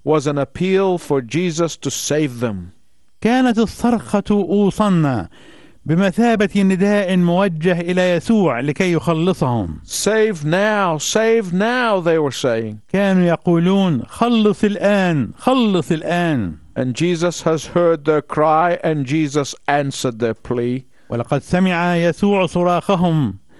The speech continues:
Speaker 2: وسوف يستجيب يسوع لطلبهم.
Speaker 1: Oh, but the method is unexpected.
Speaker 2: آه، ولكن الطريقة لم تكن متوقعة أبدًا.
Speaker 1: Oh, but the route was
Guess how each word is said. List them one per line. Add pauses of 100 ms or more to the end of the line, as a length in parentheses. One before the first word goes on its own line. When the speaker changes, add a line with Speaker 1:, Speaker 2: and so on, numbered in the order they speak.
(180)
Speaker 2:
وسوف
يستجيب
يسوع
لطلبهم. (120)
Speaker 1:
Oh,
but
the
method
is
unexpected. (440)
Speaker 2:
آه، (400)
ولكن
الطريقة
لم
تكن
متوقعة
أبدًا.
Speaker 1:
Oh,
but
the
route
was